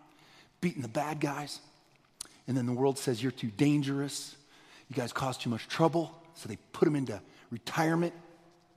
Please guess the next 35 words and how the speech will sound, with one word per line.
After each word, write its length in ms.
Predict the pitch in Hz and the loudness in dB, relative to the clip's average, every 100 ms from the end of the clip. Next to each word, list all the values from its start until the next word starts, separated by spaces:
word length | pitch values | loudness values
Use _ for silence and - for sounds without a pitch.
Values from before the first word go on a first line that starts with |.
| _ _ _ | _ _ _
They 80 | 117 | 0
get 180 | 139 123 | 0 2
married, 380 | 135 156 165 | 6 8 8
and 80 | 143 | 6
they 80 | 120 | -2
start 180 | - 127 | -4 -2
having 200 | 127 123 | -4 -4
kids, 500 | - 190 185 156 - - - - - - - - - - | 8 10 10 8 -8 -16 -20 -20 -20 -20 -20 -20 -12 -6
and 80 | |
they're 100 | 110 | -4
living 380 | 120 127 147 139 | 2 4 4 2
a 60 | 107 | 0
boring, 520 | 104 147 151 143 139 | 0 4 4 4 2
mundane 460 | 131 135 131 131 127 | 2 2 2 2 0
life, 480 | 117 92 - - - - _ _ _ - | 0 -2 -6 -12 -16 -20 _ _ _ -8
right? 180 | 143 127 - _ _ _ _ _ _ _ _ - - | -8 -8 -16 _ _ _ _ _ _ _ _ -10 -4
And 120 | 110 | 0
then, 300 | 127 131 131 - | 0 0 -4 -6
uh, 220 | 131 113 113 | -4 -4 -4
as 200 | 123 - | -4 -4
happens, 760 | - 156 - 120 156 208 - - - - _ - | 0 0 2 0 0 -2 -6 -10 -20 -20 _ -10
they 80 | 104 | -6
wanted 160 | 113 | -4
to 60 | 110 | -4
protect 500 | - 123 - 151 - | -6 -6 -2 -2 2
their 100 | 131 | 0
kids 420 | - 131 147 151 | 2 2 2 0
from 220 | - 123 123 | -4 -4 0
evil, 440 | 143 131 170 156 | 0 2 0 -2
from 140 | 135 127 | -2 0
the 80 | |
world, 340 | 120 139 180 175 | 2 4 4 2
but 120 | 135 | -2
as 160 | 127 - | -2 -2
happens 680 | 175 202 170 160 226 - | 2 2 4 4 4 0